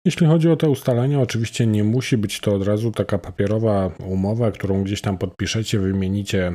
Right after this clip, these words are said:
e, kurierem. E, no bo często, jeśli to są jakieś tam małe, drobne zlecenia, no to, e, to może być to problematyczne, ale tak czy inaczej,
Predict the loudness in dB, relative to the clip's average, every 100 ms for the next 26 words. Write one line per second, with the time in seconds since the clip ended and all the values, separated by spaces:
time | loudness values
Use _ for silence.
0 | -6 -10 -8 -6 -6 -2 0 2 2 2
1 | 0 -4 -16 -14 -16 -16 -16 -8 -4 -2
2 | 0 0 2 4 2 2 0 2 2 2
3 | 4 0 -2 -4 0 0 0 -2 0 0
4 | 2 2 2 2 2 0 0 0 0 -4
5 | -4 -4 0 0 0 0 -2 0 -2 -4
6 | -6 -4 -4 -2 2 2 2 0 -2 -2
7 | 0 0 0 0 0 0 0 0 -2 -4
8 | -2 -2 -2 -2 0 0 0 0 0 2
9 | 2